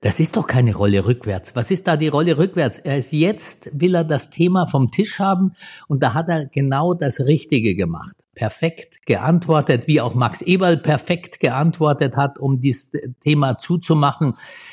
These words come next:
Äh, wir werden eh immer wieder drüber reden und über Manuel Neuer auch, weil Marc-André ter Stegen das verdient hat. Also das ist die Prognose einfach schlecht. Erst kannst gar nicht spielen, dann hast du einen Verein, wo du Nummer drei bist und dann sollst du noch Spielpraxis für die W M sammeln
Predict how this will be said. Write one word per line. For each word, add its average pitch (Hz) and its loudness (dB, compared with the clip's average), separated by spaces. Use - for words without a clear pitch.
Äh, 131 4
wir 113 2
werden 135 0
eh 156 2
immer 135 4
wieder 165 2
drüber 110 0
reden 101 0
und 101 0
über 120 0
Manuel 113 -2
Neuer 110 -2
auch, - -6
weil 107 -2
Marc-André 135 0
ter 135 -2
Stegen 147 2
das 120 -4
verdient 160 0
hat. 120 -2
Also 131 2
das 117 -6
ist - -8
die 151 2
Prognose 135 -2
einfach 127 -8
schlecht. - -4
Erst 131 -6
kannst 147 -6
gar 131 -2
nicht 139 -2
spielen, 175 2
dann 143 0
hast 139 -4
du 156 0
einen 131 -4
Verein, 135 -4
wo 147 4
du 143 -4
Nummer 139 -4
drei 120 -4
bist 185 -6
und 147 2
dann 135 2
sollst 160 0
du - 0
noch 143 2
Spielpraxis 147 -2
für 156 0
die 139 0
W 117 0
M 160 0
sammeln 165 0